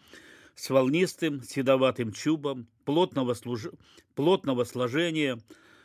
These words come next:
с живыми карими глазами и волевым подбородком Сашка довольно улыбнулся. «Ты знаешь, нисколько не жалею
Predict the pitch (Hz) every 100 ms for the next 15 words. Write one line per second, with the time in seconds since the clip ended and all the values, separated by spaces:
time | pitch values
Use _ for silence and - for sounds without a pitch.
0 | - 135 139 165 160 143 - 143 135 127
1 | 123 117 117 117 156 160 151 143 131 131
2 | 127 127 113 117 104 117 147 170 143 131
3 | - _ _ _ - 139 127 - 123 120
4 | 131 139 135 127 123 110 113 104 - 104
5 | 92 _ _ - _ - 151 131 180 175
6 | 120 - _ _ _ _ - 143 175 214
7 | 233 226 - - - 196 175 156 147 143
8 | 135 135 156 175 139 107